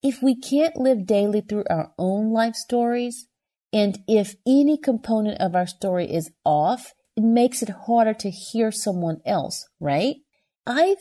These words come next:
think at times we even try to forget parts of our story, but this is a risky move. You see, every story that's in you is the very essence that makes you who you are right now.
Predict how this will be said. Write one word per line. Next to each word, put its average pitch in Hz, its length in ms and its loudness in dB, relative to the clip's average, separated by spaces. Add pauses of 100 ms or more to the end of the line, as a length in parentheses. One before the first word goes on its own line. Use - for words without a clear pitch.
(120)
think 156 400 -2 (100)
at - 220 0
times 170 560 -4 (400)
we 254 160 4 (100)
even 302 320 0
try 233 240 -4
to 233 100 -2
forget 233 540 -4
parts 220 260 -2
of 202 100 -4
our 165 120 0
story, 175 640 -4 (260)
but 262 200 -4 (180)
this 508 180 6
is 415 280 2
a 214 120 2
risky 202 540 0
move. 175 480 -2 (360)
You 247 140 2
see, 269 420 0
every 277 380 2
story 196 760 -2
that's 196 320 -2
in 208 280 0
you 247 420 0
is 190 200 0
the 190 180 -2
very 220 500 0
essence 202 640 2
that 175 180 0
makes 202 400 -2
you 185 480 -2
who 196 160 0
you 190 300 2
are 156 400 0
right 180 360 2
now. 156 460 -4